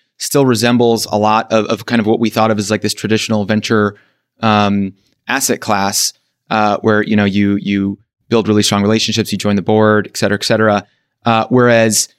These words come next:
the growth market now, i-, it's funny. It's like the, the, the, the hilarious truth is that the, like, one of the best investment strategies in venture growth is Series B and beyond over the last five years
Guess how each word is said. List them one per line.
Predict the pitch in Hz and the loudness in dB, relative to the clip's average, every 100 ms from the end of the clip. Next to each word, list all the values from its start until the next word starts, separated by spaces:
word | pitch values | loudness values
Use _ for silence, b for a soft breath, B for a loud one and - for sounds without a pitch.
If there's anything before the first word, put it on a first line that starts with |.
| _ _ | _ _
the | 117 | -2
growth | 117 170 180 | 2 2 2
market | 147 131 107 | -2 -2 -2
now, | 120 117 117 | 0 2 0
i-, | 147 | -2
it's | 151 170 - | -4 -2 -2
funny. | 190 180 | 0 0
It's | 123 135 | 0 0
like | 127 117 - _ _ _ _ | 0 0 -6 _ _ _ _
the, | 123 143 143 - | -2 0 0 2
the, | 139 135 - | 4 4 2
the, | 135 | 0
the | 131 | 2
hilarious | 120 139 156 175 147 | 2 2 4 2 2
truth | - 151 139 | 0 0 2
is | 120 | 0
that | 110 120 | 0 0
the, | 123 135 - | 0 0 0
like, | 120 | 0
one | 113 170 | 2 0
of | |
the | 151 117 | 2 0
best | 104 147 170 - | 0 0 0 -2
investment | 135 123 127 120 | 0 2 2 -2
strategies | - 117 110 104 104 | 0 0 0 0 0
in | 101 | 0
venture | 110 110 | 0 0
growth | 101 107 101 | 0 0 0
is | 113 | -2
Series | - 117 104 | 2 2 2
B | 110 | 0
and | 104 | 2
beyond | 104 104 104 | 2 0 0
over | 101 | -2
the | 101 | -2
last | 104 101 | -4 -4
five | 110 107 | -2 -2
years | 101 104 131 | 0 2 0